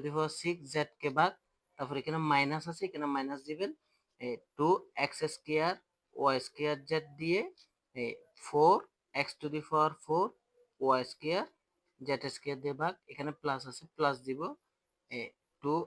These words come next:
এক্স স্কয়ার ওয়াই স্কয়ার জেড দিয়ে এ, টু এক্স স্কয়ার ওয়াই স্কয়ার জেড স্কয়ার কে ভাগ দিব।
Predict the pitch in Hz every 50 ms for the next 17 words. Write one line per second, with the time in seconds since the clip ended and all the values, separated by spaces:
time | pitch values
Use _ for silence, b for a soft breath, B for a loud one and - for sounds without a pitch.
0 | - _ _ _ - 139 - - - 156 147 - - _ 151 151 147 156 175 180
1 | - _ _ _ _ _ _ - 127 127 127 123 - - - _ 143 147 147 143
2 | 135 131 147 151 143 135 139 143 156 156 165 190 330 359 - _ _ _ _ _
3 | _ _ - 123 120 117 - _ _ 143 147 165 185 185 - _ - - 135 -
4 | - - 151 139 - - - 147 147 147 160 180 196 - _ _ _ _ _ -
5 | 135 135 131 127 123 - - _ 151 156 165 151 139 147 139 - 139 131 - -
6 | - 135 123 123 - - 113 117 117 110 113 110 110 98